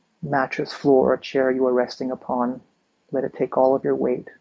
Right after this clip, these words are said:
Allow your muscles to unclench, because clenched, tight muscles add, act as fuel for the mind to keep chattering.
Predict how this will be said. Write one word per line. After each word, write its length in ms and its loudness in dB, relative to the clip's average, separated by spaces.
Allow 260 2
your 140 0
muscles 440 -2
to 160 -6
unclench, 720 -4
because 420 -4
clenched, 520 -2
tight 280 -2
muscles 580 -2
add, 320 0
act 300 -2
as 120 -8
fuel 520 0
for 80 -14
the 80 -2
mind 420 -2
to 80 -10
keep 240 -6
chattering. 560 -4